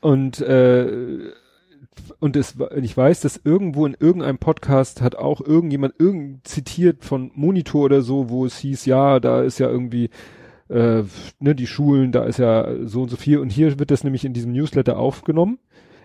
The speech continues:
Es wird behauptet, ein Viertel aller in Hamburg Infizierten komme aus dem schulischen Bereich,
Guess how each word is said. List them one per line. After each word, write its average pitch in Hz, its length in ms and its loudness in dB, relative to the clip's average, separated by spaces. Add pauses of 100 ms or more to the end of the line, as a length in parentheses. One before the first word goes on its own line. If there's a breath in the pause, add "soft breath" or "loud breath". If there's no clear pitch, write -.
Es - 220 0
wird - 220 0
behauptet, 165 480 0
ein 139 180 0
Viertel 208 320 0
aller 160 240 4
in 139 140 0
Hamburg 170 260 -2
Infizierten 151 760 -2
komme 170 320 0
aus 139 160 -4
dem 139 120 -6
schulischen 151 520 -8
Bereich, 123 480 2